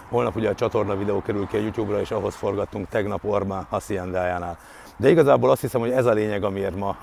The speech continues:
azt gondoltam, hogy megállok itt és beszélek nektek, mert hogy, eh, egy elég vicces dolog történt, és azt gondoltam, hogy ebből lehetne egy következő ügy akár, vagy bármi hasonló. Nézd meg az előző videót, eh, elég jól futott, és ezért hálás vagyok a Fidesz trolloknak, ugyanis az történt, és, eh,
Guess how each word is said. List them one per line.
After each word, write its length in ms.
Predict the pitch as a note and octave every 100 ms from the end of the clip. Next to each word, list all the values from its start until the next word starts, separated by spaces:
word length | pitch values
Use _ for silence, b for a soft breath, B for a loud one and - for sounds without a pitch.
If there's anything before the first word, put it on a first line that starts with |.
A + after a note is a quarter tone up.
| -
azt 140 | A2+
gondoltam, 320 | G2+ G#2 G2+
hogy 100 | G2+
megállok 360 | A2+ G#2+ G2+ F#2+
itt 160 | A2+ -
és 120 | F#2
beszélek 420 | G#2+ - G#2+ F#2+
nektek, 380 | A2 - B2+ C3 B B B -
mert 260 | G#2+ G2+ G2
hogy, 240 | G#2+ G#2
eh, 240 | A2 G#2+ F#2 - - -
egy 120 | B2 C3+
elég 160 | B2+
vicces 300 | A2+ A#2 A2
dolog 220 | G#2+ G#2
történt, 460 | - A2+ G#2 C3 B2
és 120 | A2
azt 140 | C3 A2+
gondoltam, 280 | A2+ G2+
hogy 100 | A2
ebből 160 | G#2+ A2
lehetne 300 | A#2+ G#2 G#2+
egy 100 | G2+
következő 640 | A#2 G#2+ - G#2+ F#2 G2+ F#2 -
ügy 160 | A2 G2+
akár, 420 | F#2+ - F#2 G#2+
vagy 160 | G2+ F#2 - B B
bármi 320 | - A2 A2 G2+
hasonló. 540 | G#2+ - C3 C#3 E3 B B B B B B
Nézd 220 | - G3 D#3
meg 140 | C#3+
az 80 | C3
előző 380 | C#3+ C3+ A#2 A2+
videót, 480 | B2 C3+ D3+ E3+
eh, 340 | D#3 B2 A#2+ -
elég 240 | D#3 B2
jól 160 | B2 G#2+
futott, 360 | - A2 G#2+
és 120 | A2 -
ezért 240 | G#2+ A2+
hálás 320 | C3 A#2 G2+
vagyok 200 | A#2+ G#2+
a 40 | A2
Fidesz 300 | B2 A2 G2+
trolloknak, 600 | A#2+ A2+ B2 - C#3 C3
ugyanis 260 | A2 G#2+
az 140 | C#3+ B2+
történt, 580 | A#2+ A2 - A#2 C3+ -
és, 200 | -
eh, 100 | -